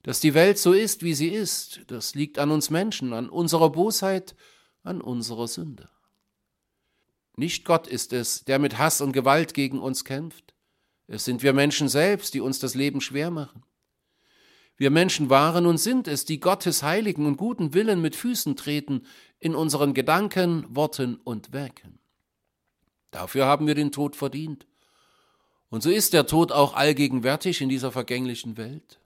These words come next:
Hören wir aber auf das Wort des Herrn, dann hören wir ihn sagen:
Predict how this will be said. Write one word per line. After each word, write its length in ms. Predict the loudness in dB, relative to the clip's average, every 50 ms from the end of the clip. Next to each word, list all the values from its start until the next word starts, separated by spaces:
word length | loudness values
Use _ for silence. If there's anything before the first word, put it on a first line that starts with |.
| _ _ _ _ _ _ _ _ _ _ _ _ _ _ _ _ _ _ _ _ _ _ _ _ _ _ _ -2
Hören 340 | 2 4 4 6 4 4 2
wir 160 | 2 2 4
aber 220 | 2 2 4 4 2
auf 120 | 2 2
das 200 | 0 -2 -2 0
Wort 240 | 0 -2 -2 -2 -4
des 160 | -4 -4 -2
Herrn, 240 | -2 -2 0 0 0
dann 240 | 0 0 0 0 0
hören 320 | 0 0 2 2 0 0
wir 100 | 0 -2
ihn 220 | 0 0 0 0
sagen: 480 | 2 2 2 2 2 2 0 0 -2 -2